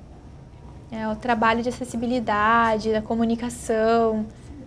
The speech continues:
pro surdo, não tem muito, né? Pra nós surdos, ah, parece que a gente tem um prejuízo de informações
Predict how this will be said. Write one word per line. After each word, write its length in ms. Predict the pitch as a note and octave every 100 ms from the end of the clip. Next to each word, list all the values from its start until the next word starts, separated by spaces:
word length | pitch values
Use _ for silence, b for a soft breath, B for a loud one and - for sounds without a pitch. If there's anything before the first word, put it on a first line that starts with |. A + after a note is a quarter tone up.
| - -
pro 120 | A#3
surdo, 600 | B3 - C4+ C4 C4+ A3
não 260 | A3 A#3 B3
tem 280 | B3 C#4 C#4+
muito, 440 | C4+ C4 C4 C4
né? 280 | A3+ G#3+ A3 A3 - - - - - - - - - - - - - - - - - - - - - - - - -
Pra 160 | C4 B3
nós 300 | A#3+ A#3+ C4
surdos, 840 | - B3+ C4 B3 C4+ C4+ - -
ah, 180 | A#3 B3
parece 340 | B3+ B3 B3+
que 80 | -
a 20 |
gente 200 | C4+ C4+
tem 140 | - C4+
um 40 |
prejuízo 640 | C4+ C#4 C4+ D4 E4+ E4
de 80 | B3
informações 1040 | A#3 - A#3+ A3+ A3+ - A3 G#3+ G#3+ -